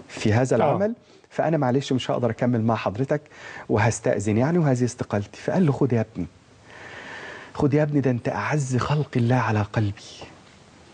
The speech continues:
Speaker 1: أنت عارف إن أنت شكل ابني اللي مات في الحادثة السنة اللي فاتت؟
Speaker 2: يا الله.
Speaker 1: وكل ما بتدخل بتفكرني بضنايا."
Speaker 2: مم.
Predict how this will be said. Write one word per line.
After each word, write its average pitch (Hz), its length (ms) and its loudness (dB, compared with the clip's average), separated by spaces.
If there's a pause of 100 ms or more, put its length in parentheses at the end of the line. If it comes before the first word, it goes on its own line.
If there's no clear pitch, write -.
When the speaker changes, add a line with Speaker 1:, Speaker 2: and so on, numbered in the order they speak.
(520)
Speaker 1:
أنت 123 180 2
عارف 156 380 2
إن 120 100 2
أنت 135 200 2
شكل 117 340 -2
ابني 104 440 0 (600)
اللي 110 160 4
مات 131 180 0
في - 60 -4
الحادثة - 380 -6
السنة 107 300 0
اللي 98 140 0
فاتت؟ 107 320 -4 (320)
Speaker 2:
يا 143 220 2
الله. 131 400 2 (100)
Speaker 1:
وكل 185 340 0
ما 143 80 0
بتدخل - 380 -4
بتفكرني 120 600 0
بضنايا." 101 520 0 (2250)
Speaker 2:
مم. 110 420 4